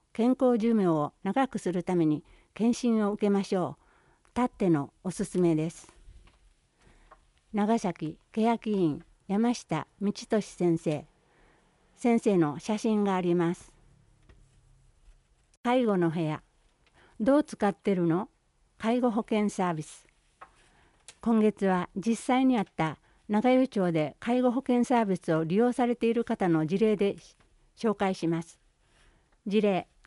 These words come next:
Aさん、八十代一人暮らしの女性の場合。腰痛のため、長く歩いたり、立っているのも辛くなり、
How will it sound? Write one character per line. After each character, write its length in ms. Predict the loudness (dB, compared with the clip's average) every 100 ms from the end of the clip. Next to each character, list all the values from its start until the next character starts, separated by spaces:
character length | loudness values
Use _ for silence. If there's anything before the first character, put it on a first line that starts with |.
| 2
A 160 | 2
さ 180 | 2 -4
ん、 100 | -8 _ -20 _ _ _
八 320 | -8 -2 0
十 220 | 2 0
代 260 | 0 -4 -8
一 180 | -2 0
人 140 | 2 2
暮 80 | 2
ら 80 | 0
し 120 | 0
の 140 | -2 -2
女 120 | -2
性 220 | 0 0
の 140 | 0
場 180 | 0 -4
合。 160 | -6 -10 _ -20 _ _ -20 -20 -20 -20 _ -20 _ _ -20 _ 0
腰 220 | 4 4
痛 160 | 4 2
の 120 | 2
た 140 | 2 0
め、 240 | 0 -4 _ _ _ -4
長 280 | 0 0
く 160 | 0 0
歩 180 | 0 -2
い 80 | -2
た 140 | -2
り、 280 | -2 -6 -12 -8
立 80 | -6
っ 40 |
て 200 | -2 0
い 40 | 2
る 120 | 4
の 80 | 2
も 140 | 0
辛 260 | -2 -2 0
く 100 | 0
な 120 | -2
り、 180 | -4